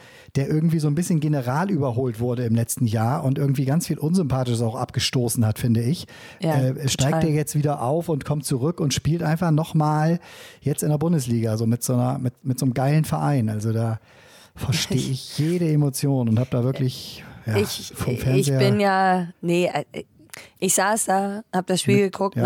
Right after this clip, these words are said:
Speaker 2: ne? Wir waren ja auf
Speaker 1: Ja.
Speaker 2: Auswärtsfahrt und ich hab das Spiel dann im Hotelzimmer geguckt und, ähm, ich bin, also wenn ich das jetzt wirklich jemandem gönne, diesen Aufstieg,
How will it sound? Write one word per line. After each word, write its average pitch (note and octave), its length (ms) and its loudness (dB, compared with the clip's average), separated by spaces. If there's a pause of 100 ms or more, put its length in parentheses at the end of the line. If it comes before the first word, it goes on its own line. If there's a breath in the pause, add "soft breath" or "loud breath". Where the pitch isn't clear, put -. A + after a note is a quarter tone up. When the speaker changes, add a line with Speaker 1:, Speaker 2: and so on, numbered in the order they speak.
Speaker 2:
ne? - 40 0
Wir F3 100 -2
waren F3 180 2
ja E3+ 80 4
auf E3 80 -4
Speaker 1:
Ja. F3 80 0
Speaker 2:
Auswärtsfahrt F3 640 0
und E3 100 0
ich D3+ 100 -2
hab E3+ 120 -6
das D#3+ 120 -2
Spiel E3+ 220 2
dann E3+ 160 2
im D#3+ 100 -2
Hotelzimmer D#3+ 560 -2
geguckt D#3 380 -6
und, D3+ 200 -2 (600 loud breath)
ähm, D3+ 720 -2 (440)
ich - 220 -2
bin, F3+ 380 0
also E3 340 0 (160)
wenn F#3+ 300 0
ich F#3+ 160 -2
das F#3 280 -2
jetzt - 380 -4
wirklich F3 300 -4
jemandem E3+ 460 0
gönne, E3+ 420 2 (160)
diesen D3 240 -2
Aufstieg, D3+ 680 0